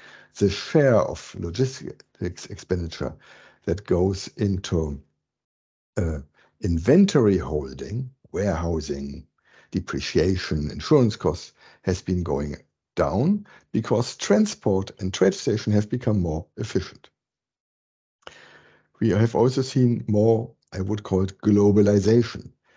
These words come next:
Cargo travels longer and longer distances on average. Long-term trends. We have also seen the long-term trend of an increased share of developing countries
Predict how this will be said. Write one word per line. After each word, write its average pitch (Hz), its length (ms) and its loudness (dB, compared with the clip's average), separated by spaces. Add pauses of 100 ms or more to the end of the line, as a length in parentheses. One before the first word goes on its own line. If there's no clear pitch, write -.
(360)
Cargo 107 600 2
travels 92 840 -2 (340)
longer 92 360 -2
and - 160 -4
longer 85 320 -2
distances - 840 -2 (420)
on 120 140 4
average. - 460 -8 (1120)
Long-term 85 500 -4
trends. - 460 -14 (880)
We 117 60 4
have 104 120 2
also 151 300 2
seen 120 380 2
the 92 120 0
long-term 110 540 2
trend 95 420 -2
of - 160 -4
an 101 220 0
increased 165 640 0
share 117 420 0 (160)
of - 240 -4 (320)
developing 123 640 4
countries - 720 -14